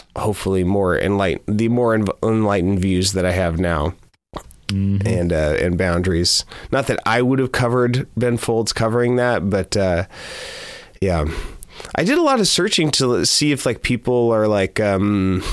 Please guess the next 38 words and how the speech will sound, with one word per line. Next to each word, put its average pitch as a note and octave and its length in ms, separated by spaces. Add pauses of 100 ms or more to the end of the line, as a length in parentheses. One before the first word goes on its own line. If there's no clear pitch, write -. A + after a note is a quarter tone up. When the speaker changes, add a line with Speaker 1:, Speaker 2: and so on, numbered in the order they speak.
(840)
Speaker 1:
uh, D2 340
pissed - 300
off C#3 260
about E3+ 300
it, A3+ 260 (240)
and B2 120
I B2+ 80
couldn't - 340
find - 640
anything. C2 640 (360)
Speaker 2:
That's D#3 220
Speaker 1:
Um, G2 320
Speaker 2:
weird. E2+ 300
I B2 40
wonder D3+ 200
if E3 100
it D3+ 60
just C3 200
Speaker 1:
It D3+ 120
seems E3+ 340
really B2 280
weird. G2+ 380 (300)
Speaker 2:
It C3 80
came D#3+ 160
out C#3 140
in A#2 80
two C3+ 180
thousand G#2+ 280
five, G#2+ 300
I D3+ 100
think, F3+ 200
so - 140
maybe C#3 180
it C#3+ 80
just B2 180 (300)
predated A2 800 (380)
internet A2+ 400
Speaker 1:
Right. E2 240